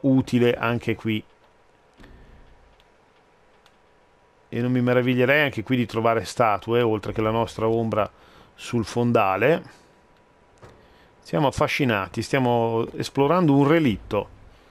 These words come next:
Sì, vabbè, siamo affascinati. Io sono affascinato, voi non so. Io molto. Vabbè. Possiamo addirittura entrarvi all'interno.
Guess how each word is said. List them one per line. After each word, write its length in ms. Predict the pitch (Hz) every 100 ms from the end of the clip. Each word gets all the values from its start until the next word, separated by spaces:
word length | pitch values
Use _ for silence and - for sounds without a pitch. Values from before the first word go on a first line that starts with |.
| - - _ _ _ _ _
Sì, 180 | - 95 -
vabbè, 200 | 104 92
siamo 240 | - 104
affascinati. 600 | 95 101 - 101 - -
Io 140 | 135 113
sono 200 | 104 98
affascinato, 500 | 107 - 101 90 104
voi 160 | 156
non 160 | 139 104
so. 240 | - 98 - _ _ _ - _ _ -
Io 220 | 156 185
molto. 460 | 120 107 95 98 - - _ - - - - - - - - - - - _ _ _ _
Vabbè. 240 | 160 120 - _ - - _ _ _ _ _ - - - -
Possiamo 320 | 117 - 131
addirittura 400 | 117 110 - 127
entrarvi 680 | 110 - - 135 139 110 117
all'interno. 920 | 113 113 110 - 98 90 95 101